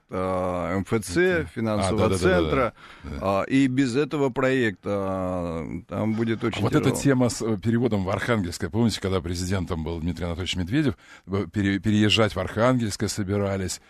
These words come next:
Speaker 1: Нет,
Speaker 2: Новая
Speaker 1: там
Speaker 2: Москва тогда появилась в связи с
Speaker 1: Э,
Speaker 2: этим.
Speaker 1: э, Рублёво-Архангельское — это большой девелоперский проект,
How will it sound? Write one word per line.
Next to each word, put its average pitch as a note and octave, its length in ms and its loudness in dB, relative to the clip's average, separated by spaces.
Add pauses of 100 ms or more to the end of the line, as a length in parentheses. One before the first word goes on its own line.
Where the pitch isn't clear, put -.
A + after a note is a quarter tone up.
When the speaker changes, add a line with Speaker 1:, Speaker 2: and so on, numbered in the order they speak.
Speaker 1:
Нет, A2+ 160 2
Speaker 2:
Новая A2+ 180 6
Speaker 1:
там A2 80 4
Speaker 2:
Москва A#2 420 2
тогда G#2 240 -2
появилась G2 420 0
в F#2 120 -4
связи F2 160 -2
с G#2 180 2
Speaker 1:
Э, G2+ 40 2
Speaker 2:
этим. G2 180 -2
Speaker 1:
э, F2+ 640 -4
Рублёво-Архангельское — C3 1080 0
это A#2+ 380 0
большой B2 520 0
девелоперский G#2 800 -2
проект, G#2+ 500 0